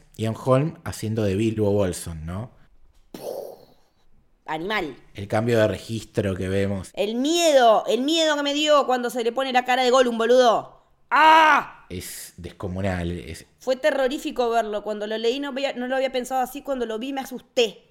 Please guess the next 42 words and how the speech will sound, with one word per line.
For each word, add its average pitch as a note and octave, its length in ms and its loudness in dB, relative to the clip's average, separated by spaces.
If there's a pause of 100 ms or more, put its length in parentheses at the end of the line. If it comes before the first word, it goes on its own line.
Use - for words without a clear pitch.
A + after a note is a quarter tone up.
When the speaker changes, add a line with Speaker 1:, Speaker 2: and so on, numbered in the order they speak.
(260)
Speaker 1:
No, E2 120 -14
la D#2+ 140 -14
verdad E2+ 280 -10
que, F2+ 200 -10
que, D#2 320 -14
que E2 120 -20
nada, D2 280 -20
de, F2 180 -12
de G2+ 120 -2
otro A2+ 240 0
nivel, A2+ 540 0 (580)
eh, D2 800 -16 (100)
y, E2+ 280 -14
y F2 100 -8
espectacular F2 680 -6
su, - 220 -14
su F2 160 -12
rol F#2 400 -8
como, D#2 400 -12
como D#2+ 220 -12
este - 180 -10
personaje A2+ 540 -4
que, G#2+ 200 -4 (800)
que C3+ 100 -2
es - 80 -4
importantísimo A#2+ 800 0
por G#2 120 -4
lo G2+ 120 -2
que G2 100 -6
significa B2 540 -2
para, E2+ 360 -4
para F2+ 240 -8
toda B2+ 240 2
la, F#2 260 -4
la F#2 100 -6
aventura A#2 540 -2
y F#2+ 280 -8
lo F#2+ 180 -10
que G#2 80 -8
es G2+ 120 -10
el F#2 160 -8
Hobbit G#2 360 -8